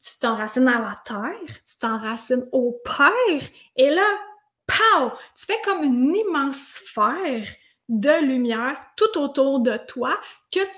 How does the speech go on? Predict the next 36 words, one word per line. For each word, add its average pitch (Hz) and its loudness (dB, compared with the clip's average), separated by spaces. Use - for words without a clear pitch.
tu 247 -10
transportes - -8
avec 233 -4
toi. - -6
Il 262 0
y 330 2
en 381 -2
a 440 2
qui 381 -6
disent 330 -2
leur 254 2
bulle 285 2
de 262 2
protection. 240 -4
Moi, 392 2
j'aime 254 2
pas 339 -4
tant 254 -2
ça. 320 -4
J'aime 240 0
mieux 311 0
dire 277 -2
la 240 0
bulle 262 -2
de 247 2
rayonnement. 233 0
Là, 330 2
tu - -2
y 269 4
vas, 285 4
là. 339 -2
Là, 392 -4
t'es 302 -6
comme, 403 -4
euh, 220 -4
t'es, - 2